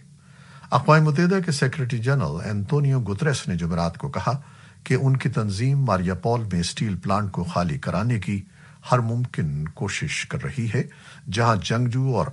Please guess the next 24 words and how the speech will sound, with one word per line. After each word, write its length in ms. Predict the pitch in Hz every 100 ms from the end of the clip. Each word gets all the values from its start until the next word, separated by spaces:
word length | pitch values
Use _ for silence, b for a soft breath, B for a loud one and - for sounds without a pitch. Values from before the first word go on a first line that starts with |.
| -
عام 280 | 101 101 110
شہری 500 | - 92 76 76 65 -
چھپے 320 | - - -
ہوئے 260 | - - -
ہیں۔ 320 | - - - - - B B
خبر 280 | - 127 123
رساں 260 | 120 165 170
ادارے 360 | 143 113 71
رائٹرز 460 | 71 104 113 135 -
کے 60 |
مطابق 440 | 120 113 117 127 131
سیکریٹری 420 | 113 90 98 90
جنرل 300 | 82 101 139 107
نے 160 | 67 - B B B B
یوکرین 540 | 101 117 110 139 147
کے 140 | 139 120
صدر 540 | - - 107 65 71
ولادیمیر 760 | 80 107 117 120 120 107 80 -
زیلنسکی 600 | - 98 104 110 - 113
سے 180 | -
ملاقات 480 | 80 71 - 104 113
کے 80 | 95
بعد 160 | 73 76 -
کہا 300 | 95 127